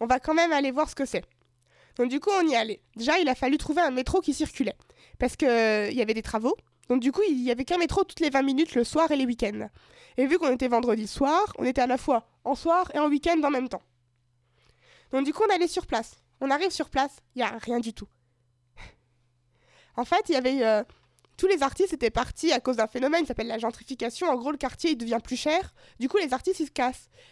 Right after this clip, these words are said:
Et en fait, euh, c'était il y a deux ou trois ans qu'elle y était allée, Madame Godin.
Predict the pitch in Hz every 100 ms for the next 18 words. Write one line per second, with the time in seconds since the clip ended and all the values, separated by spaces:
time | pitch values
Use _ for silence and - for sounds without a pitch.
0 | - 226 240 320 359 233 240 233 262 262
1 | 240 226 220 320 339 - 240 262 320 277
2 | 240 262 240 294 247 214 226 196 214